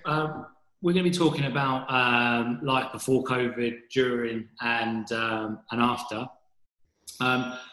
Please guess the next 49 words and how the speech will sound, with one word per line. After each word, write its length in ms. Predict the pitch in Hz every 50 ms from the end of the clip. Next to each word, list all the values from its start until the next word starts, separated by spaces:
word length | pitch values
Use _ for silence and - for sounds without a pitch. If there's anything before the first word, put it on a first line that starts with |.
| - _ _
yours 240 | 139 165 175 151 147
is 80 | 147
quite 240 | - - 143 143 139
a 80 | 135 -
fascinating 580 | - 151 127 - - 135 131 127 123 - 127
story 300 | 120 - - 131 123 120
'cause 200 | 120 123 113 107
you 200 | 123 147 143 139
weren't 340 | 143 143 131 127 127 131 127 - -
even 280 | 143 139 123 120 131
in 160 | 127 123 123
the, 360 | 123 123 120 120 117 120 120 120
uh, 160 | 117 117 120 - - -
in 120 | 135 123
the 40 | 120
U 220 | 120 123 127 120 120
K, 380 | 123 131 131 127 120 120 117 - - 113
uh, 100 | 110 110 - -
prior 140 | 120 113 107
to 100 | - 120
this. 100 | 117 -
So 60 | 139
it'd 100 | 131 120
be 80 | - 123
great 300 | 120 - 151 151 147 -
to 80 | -
hear, 320 | 120 127 139 139 127 123 - - - - - - - - - -
uh, 320 | 131 127 127 123 120 147 139
what 180 | 139 139 143
selling 460 | - - - 156 151 135 131 127 123
was 180 | 123 123 110 120
like 260 | 131 131 127 123 127 - - - - - - -
for 60 | - 123
you 520 | 123 131 135 127 123 120 117 120 117 117 120 -
prior 440 | - - 143 135 127 123 120 110 107 - -
to, 420 | 110 107 104 104 104 104 104 110
um, 520 | 107 107 107 107 107 107 107 104 107 120 -
to 120 | - - - -
covid, 460 | 113 113 110 110 110 120 117 120 117 - - - _ _ -
uh, 240 | 117 123 123 127 147
wh-, 280 | 131 120 - - -
while 220 | 131 123 123 123 117
you 160 | 120 120 123
were 80 | 120
based 300 | 117 135 127 120 - -
over 260 | 127 123 120 110 120 120
in 60 | 120
the 80 | 120
States. 540 | 117 - 143 135 113 110 - - - - -